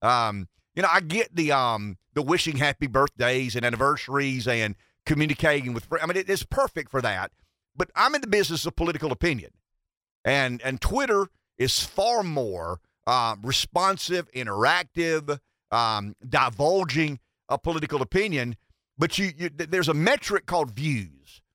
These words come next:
And, you know, b-, having a view doesn't mean somebody liked it, doesn't mean they read it, but there was access. So yesterday, Liz Cheney tweets, um, "If House G O P wants new January sixth hearing,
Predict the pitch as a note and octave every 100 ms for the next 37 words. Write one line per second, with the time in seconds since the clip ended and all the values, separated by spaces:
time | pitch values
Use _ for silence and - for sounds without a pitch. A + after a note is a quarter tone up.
0 | _ _ _ _ - D3 C#3+ C3+ F3 E3+
1 | D#3 C#3+ D#3+ F3 A#3+ B3+ D3+ F#3 E3+ F3+
2 | D3 D3 D#3 D3+ B2+ G2+ A#2 C#3 D#3 C#3+
3 | C#3 C3 C3+ A#2+ G#2+ A2 D#3+ C3+ A#2+ _
4 | _ _ - D3+ D3 C3 - F#3+ F#3 -
5 | D3 A2 G2 - _ _ _ - F3+ G3
6 | C4+ - C4+ G#3 E3+ D3+ F3+ - - F3
7 | C3+ G#2 C#2 _ _ _ _ - - G3+
8 | A2+ - - - _ - B2 A#2 A2+ G#2+
9 | G#2 G2+ - _ _ _ D3+ D3 - G3+
10 | A#3+ - C3 F#3+ F3 D#3 - E3 C#3+ D#3+
11 | B2 C#3+ D#3 A#2+ D3 C#3+ C3 B2+ - D3
12 | G#2 D3+ D#3 D3